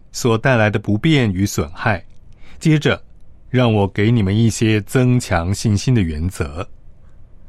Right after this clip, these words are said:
如果你想要让小信心成长成为大信心，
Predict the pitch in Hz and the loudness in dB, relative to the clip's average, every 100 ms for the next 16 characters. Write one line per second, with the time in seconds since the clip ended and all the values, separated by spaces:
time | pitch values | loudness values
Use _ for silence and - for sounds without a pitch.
0 | - - - - - - 185 202 202 196 | -20 -18 -16 -16 -8 0 2 4 4 2
1 | 110 110 120 131 120 104 - 95 80 - | 2 4 4 4 2 0 0 -2 -2 0
2 | 180 120 - 156 165 151 - - - 120 | 2 2 2 2 2 0 -10 -14 -2 0
3 | 143 110 85 - 104 104 185 175 110 113 | 2 2 -2 -2 0 2 2 2 2 0
4 | 87 - 98 | -2 -2 -4